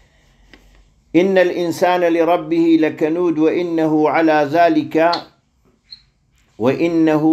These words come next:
وإن الإنسان على ذلك»، لەسەر ئەو کنودەی خۆی، لەسەر کوفرانەکەی، یا لەسەر عیسیانەکەی، یا لەسەر بوخلەکەی، لەسەر ئەو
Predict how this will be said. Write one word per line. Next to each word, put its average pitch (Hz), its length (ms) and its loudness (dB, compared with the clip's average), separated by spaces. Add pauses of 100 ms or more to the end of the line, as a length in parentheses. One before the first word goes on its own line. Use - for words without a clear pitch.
(160)
وإن 165 300 -2 (120)
الإنسان 139 640 -4
على 156 460 2 (720)
ذلك»، 143 440 0 (840)
لەسەر 147 380 0
ئەو 165 120 2 (180)
کنودەی 147 600 0
خۆی، 147 300 -2
لەسەر 147 280 -4 (720)
کوفرانەکەی، 147 920 0 (120)
یا 151 160 2
لەسەر 139 260 -4 (140)
عیسیانەکەی، 139 920 -2 (100)
یا 143 160 2
لەسەر 147 340 -4
بوخلەکەی، 139 640 0 (720)
لەسەر 175 280 -2
ئەو 185 100 -2